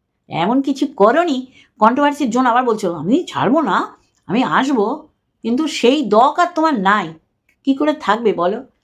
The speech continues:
এমন কাটি করেছো, আমি তো ওয়াইটিতেই দেখছি, যারা ভণ্ড, তারা সত্য উন্নাসী, তারা সত্যের মূর্ত পকি-, প্রতীক বলে চিৎকার করছে, এরা চারিদিকে একেবারে কেস কামারিতে জর্জরিত, বুঝেছো কি না? Include you। তা চলো বন্ধুরা, আজকে এইটুখানি, আর একটা ভিডিওর সাথে অবশ্যই আসবো।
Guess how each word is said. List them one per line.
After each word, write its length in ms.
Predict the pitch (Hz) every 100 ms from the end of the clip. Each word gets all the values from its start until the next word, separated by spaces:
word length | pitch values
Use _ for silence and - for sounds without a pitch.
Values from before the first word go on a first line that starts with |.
| _ -
এমন 340 | 170 190 269
কাটি 280 | 302 262 254
করেছো, 560 | 262 180 180 175 185 160
আমি 200 | - 170
তো 80 | 196
ওয়াইটিতেই 580 | 220 170 214 330 370 370
দেখছি, 360 | 269 214 160 - _ _ _ -
যারা 160 | 180 220
ভণ্ড, 400 | 127 127 220 262 392 466 _ _ _
তারা 160 | 170 180
সত্য 340 | - 226 -
উন্নাসী, 580 | 320 311 277 269 190 165 _ -
তারা 100 | 190
সত্যের 400 | - 220 269 285
মূর্ত 260 | 226 262
পকি-, 440 | 285 - 226 - 254
প্রতীক 320 | 226 233 311
বলে 140 | 262
চিৎকার 320 | 226 220 214 196
করছে, 280 | 196 208
এরা 160 | 220 226
চারিদিকে 680 | 220 214 233 208 220 233 220 - _ _ _
একেবারে 580 | 113 - - 220 220 208
কেস 320 | 208 220 220
কামারিতে 400 | 214 185 190 196
জর্জরিত, 540 | 165 151 147 92 90 -
বুঝেছো 580 | - _ 196 226 269
কি 100 | 294
না? 300 | 196 156 _ _ _ _
Include 500 | 143 143 202 220 180
you। 260 | 262 277 190 - _ -
তা 60 | 180
চলো 280 | 254 269
বন্ধুরা, 280 | 277 269 269
আজকে 180 | 262 269
এইটুখানি, 300 | 269 269 269
আর 160 | - 220
একটা 140 | 220
ভিডিওর 220 | 196 240
সাথে 180 | 220 233
অবশ্যই 300 | 202 220 247
আসবো। 300 | 226 262 262